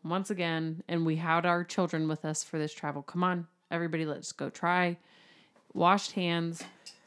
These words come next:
threw paper towels away into the garbage bin, and noticed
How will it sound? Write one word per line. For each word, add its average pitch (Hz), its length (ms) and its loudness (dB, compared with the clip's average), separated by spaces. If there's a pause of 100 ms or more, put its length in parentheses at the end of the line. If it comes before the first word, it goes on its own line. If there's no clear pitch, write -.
(100)
threw 202 380 0
paper 247 320 2
towels 185 400 0
away 151 560 0
into 170 340 -2
the 185 100 0
garbage 156 460 -4
bin, 135 420 -6 (840)
and 180 200 2
noticed 156 600 -2